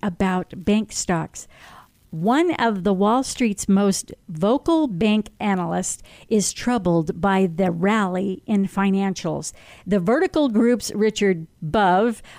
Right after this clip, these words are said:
warns that the overall market is just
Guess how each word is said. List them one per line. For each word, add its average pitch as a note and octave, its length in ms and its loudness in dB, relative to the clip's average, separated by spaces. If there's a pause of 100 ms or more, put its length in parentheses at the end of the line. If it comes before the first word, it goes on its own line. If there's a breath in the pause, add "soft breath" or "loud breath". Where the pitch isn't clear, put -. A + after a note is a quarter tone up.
warns G#3+ 840 2
that G#3 320 0
the A3 240 2
overall C#4+ 640 4
market G3 480 2
is G3+ 340 2
just B3 640 -2